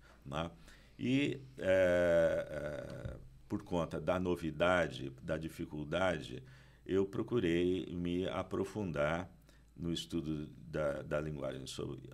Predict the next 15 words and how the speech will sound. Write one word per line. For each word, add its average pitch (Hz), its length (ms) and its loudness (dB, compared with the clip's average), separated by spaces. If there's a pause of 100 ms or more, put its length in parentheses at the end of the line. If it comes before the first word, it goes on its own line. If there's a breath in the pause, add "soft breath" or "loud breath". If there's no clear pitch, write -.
a 76 100 -2
ótica 71 440 -4
de 73 120 -10
análise, 65 480 -10
da, 67 440 -10 (260)
da 69 80 -4
análise 65 380 -8
do 82 80 -10
comportamento. 98 760 -4 (560 loud breath)
E, 120 800 2
eh, 87 1000 4 (160)
nas 90 280 -2
minhas 71 300 -8
pesquisas, 101 800 -2 (360 loud breath)
né, 90 480 -2